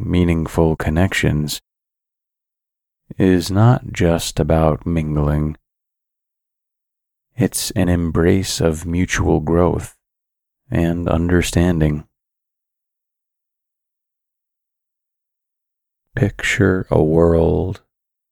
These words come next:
where you're surrounded by those who uplift, understand,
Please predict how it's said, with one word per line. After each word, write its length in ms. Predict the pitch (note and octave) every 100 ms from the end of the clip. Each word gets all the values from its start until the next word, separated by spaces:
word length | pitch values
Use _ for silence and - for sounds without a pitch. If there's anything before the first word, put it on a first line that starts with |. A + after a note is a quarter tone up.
| _
where 380 | - D#2+ D#2+ D#2+
you're 480 | D#2+ D#2+ D#2+ D#2+ D#2
surrounded 1000 | - D#2+ D#2+ D#2+ E2+ F2+ F2 E2 E2 D#2+
by 220 | D#2+ D#2+
those 640 | D#2 D#2 D#2 D#2 D2 - - _ _ _ _ _ _ -
who 180 | F2+ F2
uplift, 840 | E2 - E2+ F2+ F2 - - - - _ _ _ _ _ _ _ -
understand, 1040 | E2+ D#2 D#2 - G2 F#2 D#2+ D2+ D2